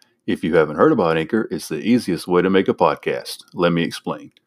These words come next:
First and foremost, it's free. There are creation tools that allow you to record and edit your podcast right from your phone or computer. Anchor will distribute your podcast for you so it can be heard on Spotify,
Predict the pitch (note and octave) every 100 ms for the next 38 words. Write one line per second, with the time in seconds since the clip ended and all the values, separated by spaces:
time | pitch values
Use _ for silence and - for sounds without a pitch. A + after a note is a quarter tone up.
0 | _ _ _ _ - F#2+ - E2 - D3+
1 | C3+ G#2 G2 - - - F#2 - - B2+
2 | F2 - _ _ _ _ _ F#2 F2+ E2+
3 | F2 E2+ G2 A#2 - G2+ C3 A2+ F#2 F2
4 | F2 F2 - D#2+ D2+ G2+ G2+ F#2+ A2 B2+
5 | A2 F#2+ E2+ E2+ F#2+ F2 - F#2 E2 D#2
6 | F#2+ A#2+ B2+ G#2+ F2+ - F2+ E2+ F2+ A#2
7 | D3 - D2 F#2 - _ _ _ _ _
8 | _ - - G#2 F#2+ F2 - C#3 C3 B2
9 | F#2 F2+ F#2 - F2 D#2+ - F2+ D#2+ F2+
10 | - G#2 F2 E2+ D#2+ D#2 D#2+ E2+ D2+ D2
11 | - G#2 G#2+ G#2 A2 A2+